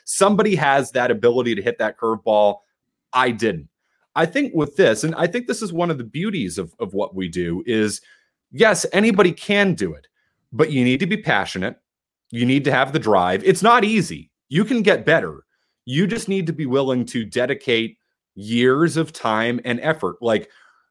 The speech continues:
we all started in the same place, right? Like, I mean, here's, here's the thing about just about everybody who's in our business. We all started as sports fans.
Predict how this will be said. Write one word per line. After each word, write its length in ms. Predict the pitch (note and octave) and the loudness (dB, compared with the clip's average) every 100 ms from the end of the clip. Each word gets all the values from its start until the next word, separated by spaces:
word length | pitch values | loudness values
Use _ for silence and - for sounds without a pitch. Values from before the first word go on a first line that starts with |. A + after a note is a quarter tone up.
| _ | _
we 240 | C3 A3 | 0 4
all 160 | G#3+ G#3+ | 6 4
started 420 | - F3+ E3+ D3 | 4 4 4 4
in 100 | C3 | 0
the 80 | A2+ | -2
same 320 | - A#2+ F#2+ | 0 -2 -2
place, 420 | - F2 D#2+ - | -4 -4 -4 -6
right? 300 | F#2+ G2+ - | -2 -2 -4
Like, 240 | A#2 G#2 - | -4 -4 -4
I 20 | |
mean, 260 | A#2 A2+ A2 | -4 -2 -4
here's, 400 | A2 F3+ F3+ - - | 2 2 2 -4 -2
here's 260 | F3+ F#3 | 0 0
the 80 | F#3+ | -2
thing 220 | - C#3 | -2 -2
about 280 | A2 G#2+ G2+ _ _ | 0 0 -2 _ _
just 300 | - E3 - | 0 0 2
about 240 | C3 A#2+ - | 0 0 2
everybody 580 | B2+ B2+ B2+ A2 G#2 G2 | -2 0 0 2 0 0
who's 240 | G2 F#2 | -4 -2
in 100 | G2 F2+ | -2 -2
our 100 | E2+ | -4
business. 520 | D#2+ D#2 C#2 - - _ _ _ _ _ B2 | -6 -10 -12 -18 -20 _ _ _ _ _ 2
We 140 | B2 | 6
all 120 | D#3+ | 6
started 320 | - D3+ C3 F#2 | 4 4 4 2
as 100 | - | -2
sports 320 | - F2 - | -4 -4 -4
fans. 400 | - - - | -18 -20 -20